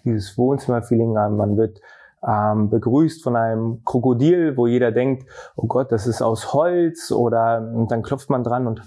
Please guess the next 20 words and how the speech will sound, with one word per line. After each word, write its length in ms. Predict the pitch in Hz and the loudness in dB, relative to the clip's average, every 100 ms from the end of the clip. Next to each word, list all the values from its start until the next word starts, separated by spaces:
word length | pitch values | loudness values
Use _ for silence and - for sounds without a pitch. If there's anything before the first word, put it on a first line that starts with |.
| _ _ | _ _
merkt, 240 | 113 113 | -2 0
dass 140 | 110 | -2
es 120 | 107 101 | -2 -2
aus 160 | 101 | -2
Metall 440 | 107 98 - 113 107 | -2 -2 0 0 0
ist, 320 | - - - - | -4 -14 -12 -4
ja. 240 | 120 117 | -2 0
Und 320 | 104 107 104 - - - - | 2 0 0 -6 -18 -18 -4
wir 160 | 117 | -2
haben, 280 | 107 117 110 | 0 0 0
man 540 | 113 113 113 117 117 - _ _ _ _ - | 0 0 -2 -2 -4 -8 _ _ _ _ 0
geht 200 | 123 131 | 2 4
unter 180 | 123 | 2
einer 220 | 113 117 110 | 2 2 2
Lampe, 460 | 123 160 143 139 | 2 2 2 2
die 260 | 123 120 117 | 2 2 4
aus 480 | 110 110 - - _ | 2 0 -6 -18 _
achthundertvierundsechzig 1200 | 131 - 131 120 - 135 120 123 120 - 120 - | -6 -2 0 0 0 0 2 0 -2 -8 -8 -8
Tischtennisbällen 960 | - 170 - 139 131 - 127 143 135 139 | -4 -2 0 0 -2 0 2 2 -2 -2
ist 340 | 139 139 - | -2 -2 -8